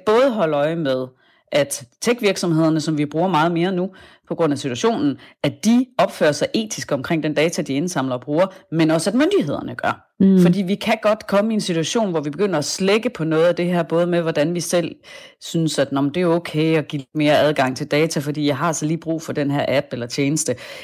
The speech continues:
Speaker 1: eller at vi skal da prøve at inddæmme smitten, skal vi, øh, udbrede, øh, nogle, øh, dataetisk problematiske løsninger,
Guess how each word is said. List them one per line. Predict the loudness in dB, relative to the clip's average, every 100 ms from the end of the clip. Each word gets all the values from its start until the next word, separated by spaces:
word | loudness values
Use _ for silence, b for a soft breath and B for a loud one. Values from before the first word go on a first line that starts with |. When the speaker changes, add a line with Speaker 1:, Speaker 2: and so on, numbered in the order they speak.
| B
Speaker 1:
eller | 0 4 4
at | 4 2 -2
vi |
skal | -4 -2
da | -2
prøve | 0 4
at | 4
inddæmme | 2 0 0
smitten, | 0 0 0 0 -4
skal | 0 0
vi, | 0 -2 B B B -2
øh, | 2
udbrede, | 4 2 2 4 4 4 0 0
øh, | -2 0
nogle, | 0 0 0 0 -2 -2
øh, | -4 -8 -10 -10 -10 -14 -2
dataetisk | 2 2 2 0 2 0 0 -2 -2 -4
problematiske | -6 -4 -2 2 0 0 -4 -2
løsninger, | 2 2 2 0 0 0